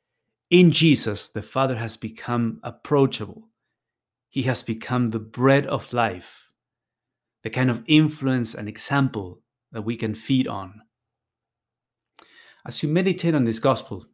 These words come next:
may, you may consider these questions. What is it like to seek God as a means to implement our own vision of life? And how is that different from following Christ's vision for us?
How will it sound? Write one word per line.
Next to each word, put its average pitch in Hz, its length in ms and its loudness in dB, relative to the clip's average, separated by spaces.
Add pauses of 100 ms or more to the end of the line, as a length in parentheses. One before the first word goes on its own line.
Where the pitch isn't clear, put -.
may, 120 200 -2
you 117 180 -6
may 113 100 -4
consider 110 460 0
these 110 200 -2
questions. - 680 -6 (1800)
What 202 220 0
is 196 180 6
it 139 120 0
like 104 460 -2
to - 120 -8
seek - 480 0
God 123 380 2
as - 260 -4
a 113 60 0
means 151 680 4 (400)
to - 120 -10 (100)
implement 123 600 0 (160)
our 113 240 -4
own 143 240 4
vision 113 440 -4
of - 160 -18
life? - 540 -16 (1800)
And 113 100 -8
how 190 220 4
is 127 200 0
that 110 280 -2
different 117 640 -4
from 110 240 -4
following 113 640 -2
Christ's 127 540 -2
vision 104 440 -10
for - 240 -10
us? - 380 -16